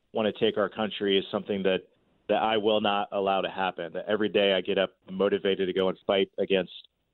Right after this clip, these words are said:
the squad and the, the party of Bernie Sanders and Nancy Pelosi that wants to,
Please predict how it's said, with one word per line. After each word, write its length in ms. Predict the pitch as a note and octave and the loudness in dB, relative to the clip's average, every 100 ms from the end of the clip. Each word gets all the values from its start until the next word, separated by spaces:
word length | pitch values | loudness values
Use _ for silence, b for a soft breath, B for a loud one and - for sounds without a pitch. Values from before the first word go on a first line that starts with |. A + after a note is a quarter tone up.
| _ _ | _ _
the 80 | - - | -6 -6
squad 580 | - A2+ G#2+ G#2 G2+ G2 - | -2 2 2 2 0 -2 -8
and 320 | G2+ F#2 F#2 F#2 - | -4 -4 -4 -6 -8
the, 80 | - _ | -8 _
the 80 | G#2 | -6
party 460 | - A2 G#2+ G#2 G2+ | -2 0 2 4 4
of 160 | F#2+ - b b _ | 2 -2 b b _
Bernie 300 | - A2+ A2 - | 0 0 0 -2
Sanders 360 | A2 G#2 G2+ G#2 | 0 0 0 0
and 80 | |
Nancy 300 | G2 G2+ - | 0 0 0
Pelosi 460 | G2+ G2+ F#2+ F#2 G2+ | -2 2 2 2 -2
that 100 | F2+ | -2
wants 180 | F#2 F2+ | -4 -4
to, 160 | - F2+ | -2 -2